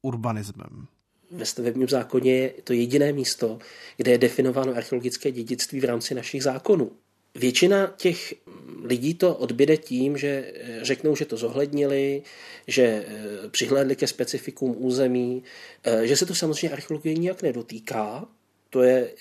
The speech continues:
Speaker 2: ten, ten poslední moment. No a pak naplánují třeba obchvat vesnice přes hradiště, které je vyhlášené kulturní památkou dokonce. To je, to je extrémní poloha, ale většinou prostě na to nikdo nebere ohled, nezajímá ho to.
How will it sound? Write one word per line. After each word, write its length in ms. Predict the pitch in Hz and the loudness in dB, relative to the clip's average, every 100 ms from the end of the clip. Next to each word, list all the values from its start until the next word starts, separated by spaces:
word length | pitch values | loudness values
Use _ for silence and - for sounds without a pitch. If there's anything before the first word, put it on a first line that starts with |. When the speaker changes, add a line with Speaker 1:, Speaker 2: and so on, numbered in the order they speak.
| - | 0
Speaker 2:
ten, 200 | 143 139 | 2 2
ten 160 | 143 165 | 2 2
poslední 500 | 160 - 147 139 151 | 4 2 2 4 4
moment. 600 | 151 131 110 123 175 - - - - - - - _ _ _ _ - | 4 2 0 -4 -10 -14 -20 -20 -20 -20 -20 -20 _ _ _ _ 0
No 100 | 151 | 2
a 40 | |
pak 200 | 170 175 | 2 2
naplánují 440 | 170 165 170 170 170 | 2 4 4 4 4
třeba 180 | 180 | 0
obchvat 340 | 139 - 160 151 | -4 -6 -4 -2
vesnice 420 | 131 - - 151 | -2 -4 -2 -2
přes 200 | - 143 | -2 -4
hradiště, 460 | 131 123 127 - 151 | -2 -2 -4 -6 -4
které 240 | 151 147 | -2 -2
je 60 | 139 | -2
vyhlášené 500 | 127 135 - 147 143 | -2 -4 -2 -4 -4
kulturní 380 | 123 143 131 | -4 -6 -6
památkou 500 | 139 131 143 165 139 | -4 -2 -2 -4 -4
dokonce. 520 | 123 113 117 113 - - _ - - - - _ | -4 -4 -6 -6 -8 -10 _ -20 -20 -20 -20 _
To 80 | 147 | 4
je, 200 | 156 151 | 4 6
to 100 | 160 | 4
je 60 | |
extrémní 480 | 117 - 127 131 139 | 2 0 0 0 -2
poloha, 380 | 139 117 127 117 | -4 -4 -2 -4
ale 220 | 107 120 | -4 -2
většinou 540 | 120 120 156 156 147 - - _ | -2 -2 0 2 0 -6 -20 _
prostě 300 | 143 - 160 | -12 -6 -6
na 100 | 151 | -6
to 240 | 135 151 151 | -6 -4 -4
nikdo 720 | 143 139 139 147 143 147 135 | -4 -6 -4 -2 -2 -4 -8
nebere 380 | 123 123 143 151 | -8 -8 -6 -6
ohled, 460 | 120 123 127 135 - | -4 -2 -2 -2 -6
nezajímá 460 | 120 127 120 127 | -4 -2 -2 -6
ho 140 | 123 123 | -6 -8
to. 380 | - 123 131 | -4 -4 -4